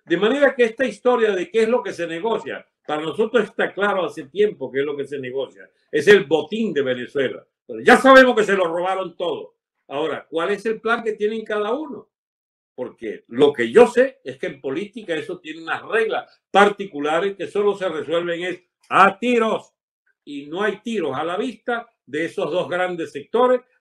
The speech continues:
Hay operaciones tramposas basándose en la diplomacia internacional que querrán de alguna manera interferir en el proceso político interno. Proceso político hipercorrupto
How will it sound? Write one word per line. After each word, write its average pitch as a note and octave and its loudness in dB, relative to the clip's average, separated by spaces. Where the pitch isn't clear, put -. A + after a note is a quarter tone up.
Hay D#3+ -2
operaciones E3+ 0
tramposas E3 -2
basándose A3 -2
en D3 -8
la C#3+ -6
diplomacia C3+ -6
internacional F#3+ 0
que D3+ -6
querrán C#3 -2
de F3 -4
alguna D#3+ -6
manera D3+ -2
interferir D#3 2
en C#3 0
el C3 -2
proceso D3 -2
político D3+ -2
interno. C3+ 0
Proceso F3 0
político G#3 -2
hipercorrupto G3 0